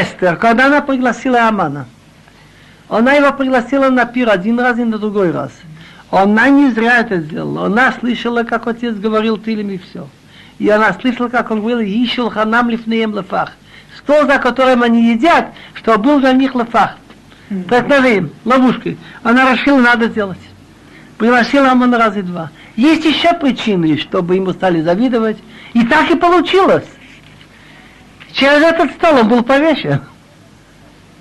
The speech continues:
Speaker 1: Тешахну энеем урот, чтобы глаза потемнели, не могли видеть.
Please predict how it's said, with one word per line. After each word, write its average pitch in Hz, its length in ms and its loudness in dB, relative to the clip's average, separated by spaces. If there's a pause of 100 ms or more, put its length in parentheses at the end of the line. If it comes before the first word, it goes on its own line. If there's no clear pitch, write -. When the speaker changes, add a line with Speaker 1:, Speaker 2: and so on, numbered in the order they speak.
(1120)
Speaker 1:
Тешахну 285 640 2
энеем 277 400 4
урот, 262 360 2 (600)
чтобы 208 320 -2
глаза 233 320 2
потемнели, 254 580 2
не 247 100 4
могли 233 280 0
видеть. 196 340 -8